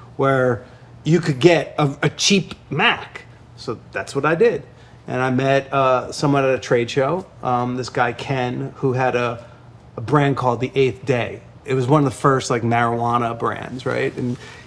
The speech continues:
he, he printed, like, these dewy, wet, green bud, t-, you know, t-shirts with big, like,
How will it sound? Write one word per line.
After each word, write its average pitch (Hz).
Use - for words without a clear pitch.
he, 131
he 139
printed, 139
like, 110
these 101
dewy, 127
wet, 135
green 135
bud, 127
t-, -
you 139
know, 131
t-shirts 120
with 123
big, 139
like, 127